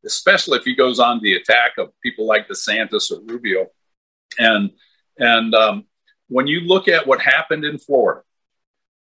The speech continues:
think of how long Ron DeSantis has been there, right at four years. We went through covid. We went through the inflation. We,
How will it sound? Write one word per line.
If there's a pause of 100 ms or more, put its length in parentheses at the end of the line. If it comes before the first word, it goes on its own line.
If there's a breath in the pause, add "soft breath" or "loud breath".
(200)
think
of
how
long
Ron
DeSantis
has
been
there,
right
at
four
years. (480)
We
went
through
covid. (300)
We
went
through
the
inflation.
We,